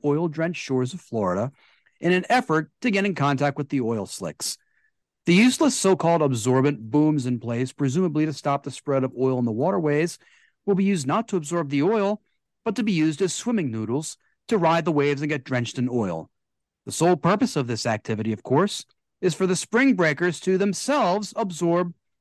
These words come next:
as much of these oil spills as possible. Why do such a foolish activity? Why else but to become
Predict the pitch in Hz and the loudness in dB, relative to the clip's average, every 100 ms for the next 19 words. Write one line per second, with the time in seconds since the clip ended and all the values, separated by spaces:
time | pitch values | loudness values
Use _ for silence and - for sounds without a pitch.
0 | _ 185 160 190 196 208 170 165 - 135 | _ -6 -2 0 0 0 0 -2 0 2
1 | 139 143 - 120 117 135 - 117 107 - | 2 -2 -4 -4 -2 -6 -4 -4 -4 -10
2 | 73 - _ _ _ _ _ _ _ _ | -18 -20 _ _ _ _ _ _ _ _
3 | 131 156 180 214 226 214 196 214 220 214 | 2 2 4 2 2 0 0 4 4 2
4 | 220 220 - 233 269 285 262 _ _ _ | 0 0 0 2 2 2 -2 _ _ _
5 | _ _ _ _ _ - 127 160 160 143 | _ _ _ _ _ -6 -2 0 0 -2
6 | 107 - - 131 - - 151 165 170 | -4 -8 -6 -4 -2 2 4 4 2